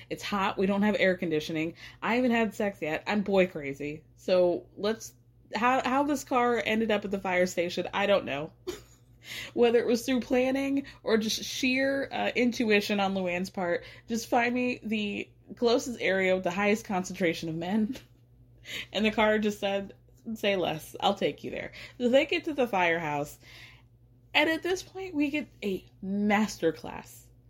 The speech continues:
in Luann's flirtations. I've said it before. I will say it again. This is a bit of lost Bravo footage that they need to bring back. It is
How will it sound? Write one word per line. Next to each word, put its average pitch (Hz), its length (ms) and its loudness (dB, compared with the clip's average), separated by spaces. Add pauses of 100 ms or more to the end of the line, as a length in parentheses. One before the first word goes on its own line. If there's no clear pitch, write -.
(340)
in 208 160 2
Luann's 165 640 0 (140)
flirtations. 165 800 -2 (340)
I've 160 220 -2
said 165 220 0
it 202 60 -2
before. 254 540 2
I 175 120 0
will 165 120 0
say 156 240 -4
it 196 80 0
again. 196 560 -2
This 190 180 -6
is - 80 -14
a 180 140 2
bit 180 240 0
of 175 260 -2
lost 170 680 -2
Bravo 196 340 4
footage 170 520 2
that 165 200 -6
they 143 280 -2
need 165 320 -2
to 262 60 -2
bring 262 280 0
back. 170 480 -2 (1160)
It 196 140 2
is 220 320 2